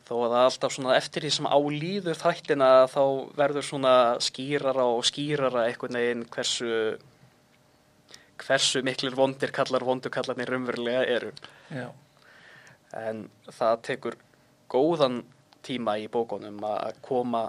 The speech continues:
Speaker 1: að því að það hafi einhvern eitt raunverulegt plan um nokkurn skapaðan hlut, og það er allt saman bara svona frekar kaotískt og enginn er raunverulega að ætla sér nokkurn skapaðan hlut.
Speaker 2: Já. En ef við tölum um persónurnar, þú veist, við höfum þarna í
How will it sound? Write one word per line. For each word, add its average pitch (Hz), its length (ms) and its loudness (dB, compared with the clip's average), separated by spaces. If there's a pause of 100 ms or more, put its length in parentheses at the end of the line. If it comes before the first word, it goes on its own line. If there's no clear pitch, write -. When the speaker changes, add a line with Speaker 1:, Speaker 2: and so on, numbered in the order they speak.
Speaker 1:
að - 240 -6
því 123 140 -10 (140)
að 117 120 -4
það 113 80 -4
hafi 123 300 4
einhvern 120 260 -6
eitt - 120 -8
raunverulegt 123 520 -4
plan 135 460 4
um 127 80 -6
nokkurn 120 240 -6
skapaðan 127 420 0
hlut, 110 240 -6
og 110 80 -12
það 117 160 -4
er 117 120 -6
allt 117 180 -4
saman 117 160 -6
bara 117 100 -6
svona 117 160 -12
frekar 127 320 -4
kaotískt 120 680 0
og - 280 -12 (320)
enginn 123 340 -14
er 120 80 0
raunverulega 123 400 -2
að 135 160 -4
ætla 131 220 -2
sér 123 100 -4
nokkurn 120 240 -8
skapaðan 120 400 -4
hlut. - 220 -12 (160)
Speaker 2:
Já. - 180 -14 (540)
En 135 180 -2
ef - 20 4
við 151 160 2
tölum 175 400 -4
um 170 200 -6
persónurnar, - 720 -4
þú - 160 -20
veist, - 160 -20
við 139 140 -6
höfum 156 400 -4
þarna 139 560 -8
í 135 180 -14